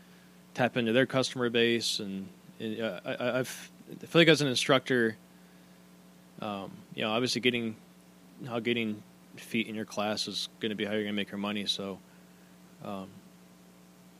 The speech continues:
making a huge social media, um, channel is, is great, but, you know, how do you,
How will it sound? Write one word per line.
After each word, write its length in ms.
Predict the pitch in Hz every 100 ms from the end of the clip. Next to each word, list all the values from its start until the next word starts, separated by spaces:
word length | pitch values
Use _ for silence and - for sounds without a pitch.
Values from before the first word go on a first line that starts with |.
| - - - - - - - - - -
making 300 | 123 127 123
a 40 |
huge 500 | 110 - 135 117 -
social 340 | - 127 - 110
media, 560 | 107 113 110 104 101 - - - - - - - - - - - - - - - - - - -
um, 300 | 104 - - - - - - - -
channel 500 | - 117 110 104 107 - - - - - - - - - - - - - - -
is, 380 | 110 101 - - - - -
is 200 | 131 107
great, 340 | - 113 117 -
but, 200 | - 101 -
you 140 | 120
know, 60 | 104
how 140 | 117
do 60 | 110
you, 380 | 107 104 101